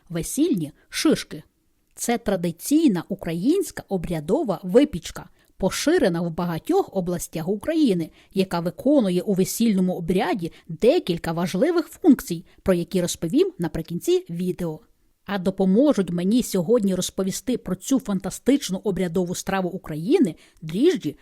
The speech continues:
духмяна хата, найкращі осмотолерантні дріжджі на ринку домашнього хлібопечіння України. Отож, до роботи.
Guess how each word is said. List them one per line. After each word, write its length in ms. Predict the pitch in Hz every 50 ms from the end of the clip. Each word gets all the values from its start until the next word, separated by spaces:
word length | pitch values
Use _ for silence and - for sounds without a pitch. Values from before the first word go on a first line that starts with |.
| _ _ -
духмяна 500 | 175 185 - - 170 170 160 156 185 233
хата, 420 | - - 349 208 180 - 139 - - _ _ _
найкращі 800 | 185 170 160 160 - - 175 180 233 294 285 - - - 151 - - - _ _
осмотолерантні 1040 | - 233 - - 202 190 - - 170 160 160 160 170 233 320 320 302 - 180 170
дріжджі 580 | 160 156 165 170 262 311 269 165 - - 175 - - - _
на 140 | - 175 170
ринку 420 | 180 190 262 339 349 285 - - 175
домашнього 640 | 165 180 165 170 175 254 320 - - 214 190 180
хлібопечіння 800 | - - 202 185 160 180 - 202 190 - - 175 165 175 180 190
України. 580 | 208 190 - 247 240 208 190 175 165 165 156 - _ _ _ _ _ _ _ _ _
Отож, 580 | 196 185 175 - - 269 392 440 - - - _ _ _ -
до 200 | 220 277 392 330
роботи. 560 | 208 185 165 180 180 175 170 - 160 160